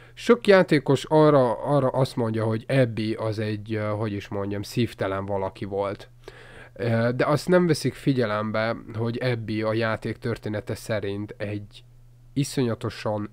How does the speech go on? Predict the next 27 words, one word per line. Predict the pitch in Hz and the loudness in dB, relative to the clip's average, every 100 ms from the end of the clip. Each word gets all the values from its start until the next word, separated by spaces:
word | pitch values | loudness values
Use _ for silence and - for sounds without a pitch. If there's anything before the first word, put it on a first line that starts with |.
| - | -6
edzett, | 117 113 107 104 107 113 - | -4 -4 -4 -4 -4 -4 -8
nem | - 120 151 160 | -8 0 2 0
csak | 131 - | -4 -6
fizikálisan, | - 101 107 - 101 101 98 117 110 - | -6 -6 -6 -6 -4 -4 -6 -6 -6 -4
hanem | 110 107 107 | -4 -2 -4
mentálisan | 107 117 139 131 110 107 107 - 104 | -2 0 2 0 -2 -4 -6 -6 -6
is | 101 - - | -6 -10 -6
felkészült | 117 110 107 - 101 - - 107 101 | -2 -2 -4 -8 -10 -10 -10 -8 -6
nőről | 113 107 107 107 104 104 | -6 -4 -4 -4 -4 -4
van | 107 104 | -2 -4
szó. | 104 107 98 101 - - - - - - - - - | -4 -8 -8 -12 -20 -20 -20 -20 -20 -20 -20 -20 -10
Ha | - | -6
figyeltétek | 113 151 135 117 120 123 120 | 2 6 6 4 2 2 0
ugye | 113 | 0
a | 113 | 2
múltbéli | 120 123 113 113 107 107 | 4 6 4 0 -2 0
jeleneteket, | 117 117 104 - 101 107 | 0 -2 -4 -6 -8 -6
ami | 104 107 | -4 -4
előtt | 104 107 107 | -4 -4 -2
Joel | 120 107 | 0 0
megölte | 104 110 113 104 110 | -2 -2 -2 -2 -4
volna | 101 104 101 | -4 -2 -2
az | 104 | -2
apját, | 135 - 101 | -2 -2 -6
Ellie | - 117 107 101 | -4 -4 -2 -4
egy | - | -4
teljesen | 117 101 98 - 101 101 | -2 -2 -4 -4 -4 -6